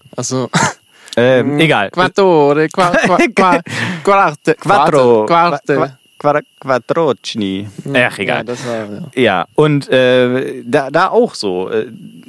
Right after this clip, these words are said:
Speaker 2: Wein auch immer recht weinig geschmeckt, so in meinen, äh,
Speaker 1: Mhm.
Speaker 2: Mund. Und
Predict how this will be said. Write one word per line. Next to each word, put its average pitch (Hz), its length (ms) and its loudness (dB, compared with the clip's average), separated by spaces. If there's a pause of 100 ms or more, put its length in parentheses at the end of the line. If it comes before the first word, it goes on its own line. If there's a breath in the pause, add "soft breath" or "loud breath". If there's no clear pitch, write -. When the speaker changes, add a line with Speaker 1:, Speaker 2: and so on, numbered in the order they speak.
(180)
Speaker 2:
Wein 156 800 -2 (260)
auch - 380 -8
immer 165 540 -2 (100)
recht 151 240 -8
weinig 175 480 0
geschmeckt, - 400 -6
so 117 100 -6
in 110 80 -2
meinen, 107 520 -2
äh, 104 120 -6
Speaker 1:
Mhm. 123 320 -2
Speaker 2:
Mund. 127 500 -4
Und 113 360 -2